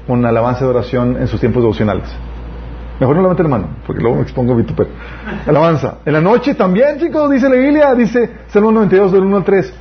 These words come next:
"Cuán bueno, Señor, es darte gracias, entonar, oh Altísimo, salmos a tu nombre, proclamar tu nombre, tu gran amor por la mañana y tu fidelidad por la noche". Órale, en la mañana y en la noche. ¿Sí?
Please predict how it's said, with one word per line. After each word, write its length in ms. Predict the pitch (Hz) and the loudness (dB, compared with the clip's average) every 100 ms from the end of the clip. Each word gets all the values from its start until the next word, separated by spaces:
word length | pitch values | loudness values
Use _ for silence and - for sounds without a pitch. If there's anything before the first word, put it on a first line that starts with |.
| - - - - - | -20 -20 -20 -12 -2
"Cuán 240 | 220 202 | 0 2
bueno, 180 | 190 190 | 2 -2
Señor, 240 | 165 170 | -2 -2
es 80 | 165 | 0
darte 180 | 170 170 | 0 -2
gracias, 480 | 139 139 160 - 170 | -2 -4 -8 -8 -4
entonar, 500 | 131 120 131 160 - | 0 2 4 2 0
oh 180 | 143 147 | 2 4
Altísimo, 340 | 151 143 131 139 | 2 -2 -4 -4
salmos 480 | 135 131 143 139 - - - - - | -2 -2 -2 -6 -12 -20 -20 -12 -4
a 180 | 127 - | -4 0
tu 220 | 123 120 | 0 2
nombre, 480 | 135 143 135 156 - | 2 0 -2 -2 -4
proclamar 440 | 139 123 127 143 | -4 -2 0 0
tu 80 | 147 | 0
nombre, 400 | 139 139 143 156 - - - | -2 0 0 -2 -6 -12 -4
tu 160 | 127 | 0
gran 160 | 139 147 | 2 2
amor 200 | 147 147 | 0 0
por 120 | 151 | 0
la 40 | |
mañana 440 | 127 151 190 233 - 180 | 2 2 0 -2 -6 -4
y 80 | |
tu 100 | 127 | -2
fidelidad 480 | 131 123 117 123 151 | 0 0 2 2 0
por 100 | 143 | -2
la 60 | 117 | 0
noche". 240 | 101 - | -2 -2
Órale, 280 | 135 139 110 | 2 2 0
en 60 | 101 | -6
la 60 | |
mañana 400 | 101 107 139 175 | -8 -6 -4 -2
y 80 | 170 | 0
en 60 | 139 | 2
la 80 | 120 | 2
noche. 380 | 123 123 - - - - - - - - | 0 -2 -6 -12 -16 -18 -18 -16 -16 -14
¿Sí? 320 | - 120 123 | 0 0 0